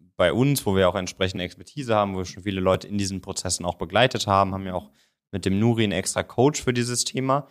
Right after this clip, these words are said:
Alleine natürlich, wenn man dieses Thema gemeinsam mit uns angeht und, äh, Stipendien sind auch ein sehr kompetitiver, ähm, Prozess, ähm, wo aber gleichzeitig auch viele Leute gar nicht wissen, dass sie die Möglichkeit hätten, auch ein Stipendium,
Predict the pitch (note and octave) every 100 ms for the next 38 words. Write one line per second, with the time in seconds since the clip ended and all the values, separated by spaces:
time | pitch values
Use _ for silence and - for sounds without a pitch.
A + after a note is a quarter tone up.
0 | _ _ _ - G2 G2+ A2 G#2 G2+ G#2
1 | G2 F#2+ G#2+ G#2+ G2+ F#2+ A2+ B2 - A2
2 | G#2+ G2+ F#2+ G2 G#2+ G2 F#2+ F#2 - F#2
3 | F#2 E2 E2 - _ F#2 F2+ F2 E2 -
4 | F2 F2+ - - G2+ G2+ F#2+ - G2+ G#2
5 | F2+ F2 - F2+ E2+ E2+ - F2+ F2+ F2
6 | _ _ _ - F2+ - - - G#2+ -
7 | - - - F#2 F2+ F2+ F2+ F2+ F#2 G2
8 | G2 F2 - - G2 F#2+ F2+ F2+ F#2 F2
9 | G#2 A#2 - F#2 F#2+ G2+ F2+ F#2+ G2+ -
10 | F#2 C3 - F2+ E2 F2+ - - F2 E2+
11 | E2+ E2+